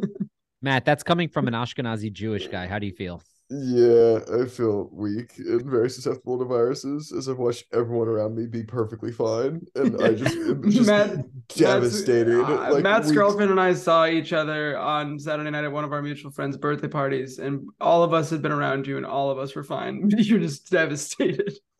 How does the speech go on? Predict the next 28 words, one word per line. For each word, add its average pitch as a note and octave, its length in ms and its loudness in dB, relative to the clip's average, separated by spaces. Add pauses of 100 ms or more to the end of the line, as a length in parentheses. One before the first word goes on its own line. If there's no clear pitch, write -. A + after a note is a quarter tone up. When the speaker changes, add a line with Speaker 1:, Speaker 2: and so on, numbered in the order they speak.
Speaker 3:
<laughs> F#3+ 80 -4 (1040)
Speaker 2:
Yeah. G#2+ 520 -4 (140)
Speaker 1:
Ju-, C#3+ 200 4 (200)
just D3 360 2
absolutely B2+ 680 0
devastated. G#2 500 -2
Well, A#2 100 -2
Matt, B2 300 0
we A#2 80 -4
hope A#2+ 180 -2
you B2+ 80 -8
feel A#2+ 180 -4
better. G2 540 -6
Uh, F#2+ 280 -8
we're G2+ 100 -6
still B2 200 -4
gonna B2 160 -2
record G#2+ 340 -2
this F2 120 -12
podcast G2+ 580 -4
because G2 360 -4
we A2 140 0
have A#2+ 280 2
to. F#2 160 -4
The F2 80 -6
people A2+ 340 -4 (200)
demand G2+ 380 -2
it. B2 160 -2